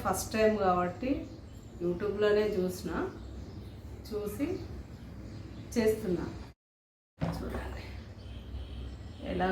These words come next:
కూర్చున్నా. దీన్ని కొంచెం దూరం దూరం అనేసి ఎండకు పెడతా, బయట కట్టేటప్పుడు చూపెడతా.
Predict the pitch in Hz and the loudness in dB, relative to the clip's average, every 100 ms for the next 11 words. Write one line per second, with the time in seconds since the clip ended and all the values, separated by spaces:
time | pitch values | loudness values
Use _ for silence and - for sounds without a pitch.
0 | 185 185 - 180 160 165 165 165 - - | 6 4 4 2 2 2 -2 -4 -8 -10
1 | - - - - - 202 226 214 208 202 | -8 -8 -10 -10 -4 0 2 4 4 6
2 | 247 233 208 208 214 208 208 208 190 175 | 8 10 12 12 10 10 8 8 6 6
3 | 185 208 208 349 - - - - - - | 8 8 6 4 2 0 -10 -14 -14 -12
4 | - - - - - - - - - - | -10 -10 -10 -8 -6 -4 -4 -6 -8 -12
5 | - - - - - - - - - 196 | -12 -12 -10 -10 -8 -10 -10 -10 -2 2
6 | 208 190 190 190 175 175 180 - 226 381 | 6 6 6 6 8 8 6 4 2 0
7 | - - - - 165 170 196 185 175 170 | -4 -8 -10 -6 2 4 6 6 4 2
8 | 185 175 226 226 180 - 151 - | 0 0 0 2 0 0 -2 -2